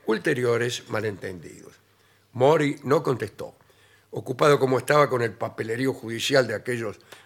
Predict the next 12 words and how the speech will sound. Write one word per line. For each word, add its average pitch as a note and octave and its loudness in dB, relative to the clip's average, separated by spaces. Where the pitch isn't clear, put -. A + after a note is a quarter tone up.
novecientos C3 2
treinta C#3 2
detenidos, A2 -2
¿no? C3+ -6
Eh, G2+ -6
que F#3 4
alcanzarían F#3+ 4
la F3+ 4
cin-, F3 -4
la E3 2
increíble G#3 4
cifra G3+ 0